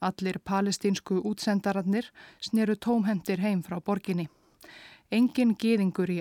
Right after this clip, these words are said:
Aleppo vildi eiga á hættu að kalla bölvun bókarinnar yfir sig og sína. Sá sem fór fyrir mörgum þessara árangurslausu leiðangra og hafði hvað mestan áhuga á því að komast yfir Aleppo-handritið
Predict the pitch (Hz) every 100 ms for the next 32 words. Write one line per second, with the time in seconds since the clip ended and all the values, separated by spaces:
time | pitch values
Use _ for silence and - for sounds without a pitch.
0 | - 190 185 170 180 170 175 170 175 185
1 | 175 170 170 175 - 226 202 175 - 214
2 | - 196 185 - 220 233 208 202 196 214
3 | 214 208 185 175 160 - 254 185 185 -
4 | 208 175 156 214 175 160 - _ _ _
5 | _ _ _ _ _ - 240 240 - 247
6 | 247 - 262 285 - 262 254 240 254 277
7 | - 233 202 214 208 190 175 208 214 208
8 | 202 - 202 - 196 196 208 214 214 240
9 | 254 - - - _ 214 226 214 220 -
10 | 226 214 254 - - 262 233 240 240 233
11 | 202 180 226 202 175 170 - 202 196 -
12 | 220 202 196 - 214 202 - 196 208 208
13 | 214 240 254